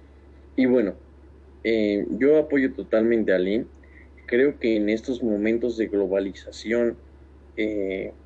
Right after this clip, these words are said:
y de conexión por internet y de comunicaciones ultra rápidas, es preciso que los conceptos vayan más allá de un mismo espacio geográfico en el cual se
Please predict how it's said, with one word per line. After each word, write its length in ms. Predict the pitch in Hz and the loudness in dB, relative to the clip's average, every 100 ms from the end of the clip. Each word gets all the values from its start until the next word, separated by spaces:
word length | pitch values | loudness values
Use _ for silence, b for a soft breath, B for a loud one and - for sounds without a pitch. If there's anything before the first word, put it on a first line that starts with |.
| - | -4
y 140 | 123 | 0
de 120 | 117 | 0
conexión 640 | - 107 101 - - 117 113 | 0 -2 -2 -2 0 2 2
por 160 | 107 104 | 0 -2
internet 720 | 98 98 92 104 113 123 117 | -2 -2 -2 0 0 0 -2
y 80 | |
de 140 | 113 101 - | -4 -8 -12
comunicaciones 920 | 101 107 101 - - 113 117 113 110 - B B - - | -10 -8 -10 -10 -10 -4 -2 -2 -6 -16 B B -16 -2
ultra 400 | 147 143 120 98 | -2 0 0 2
rápidas, 640 | 104 107 110 117 147 - - - - - - | 0 0 0 0 -2 -10 -20 -20 -20 -20 -6
es 680 | 113 127 139 143 139 - - - - - | 0 2 2 0 -2 -14 -20 -20 -16 -2
preciso 520 | 131 123 160 170 180 | 0 0 0 -2 0
que 80 | 143 | 0
los 160 | 117 | -2
conceptos 680 | - 110 110 147 151 156 - b b - | -4 -8 -2 -2 0 -4 -4 b b -12
vayan 380 | 120 147 160 160 | 0 2 4 2
más 220 | 165 165 | 2 0
allá 360 | 170 147 147 165 | 0 0 2 2
de 140 | 156 | 2
un 240 | 151 160 160 | 2 2 2
mismo 280 | 156 156 147 | 0 -2 -2
espacio 680 | 135 - 139 139 143 135 123 | -2 0 0 0 -2 -4 -2
geográfico 680 | 120 113 120 135 151 156 151 b b b | 0 2 2 0 -2 -4 -6 b b b
en 140 | 113 117 | -4 -2
el 140 | 110 | -2
cual 280 | - 135 135 | 0 2 0
se 600 | - 139 131 120 113 104 | -2 0 2 2 0 -2